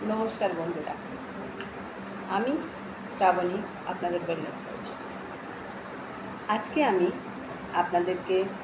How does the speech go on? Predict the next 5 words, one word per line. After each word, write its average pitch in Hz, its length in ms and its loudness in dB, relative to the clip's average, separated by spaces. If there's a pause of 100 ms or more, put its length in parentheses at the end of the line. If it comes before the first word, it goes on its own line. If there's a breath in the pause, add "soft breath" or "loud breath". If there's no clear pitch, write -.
(360)
ওবেসিটি 247 560 2
সম্বন্ধে 170 440 4
কিছু 202 240 -4
বলবো। - 260 -4 (1800)
ওবেসিটি, 214 460 0